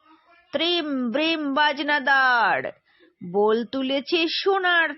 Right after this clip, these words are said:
তার, শেয়াল বোন কি আছে ঘরে, গুটি সুটি কোটর জুড়ে?"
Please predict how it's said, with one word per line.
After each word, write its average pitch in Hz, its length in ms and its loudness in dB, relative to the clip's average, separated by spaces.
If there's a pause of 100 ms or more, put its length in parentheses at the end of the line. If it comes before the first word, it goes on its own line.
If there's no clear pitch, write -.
তার, 185 560 2 (800)
শেয়াল 180 640 -2
বোন 220 380 -2
কি 320 320 -2
আছে 180 460 -2
ঘরে, 381 600 2 (580)
গুটি 381 420 2
সুটি 339 360 0
কোটর 330 600 -2
জুড়ে?" 349 340 2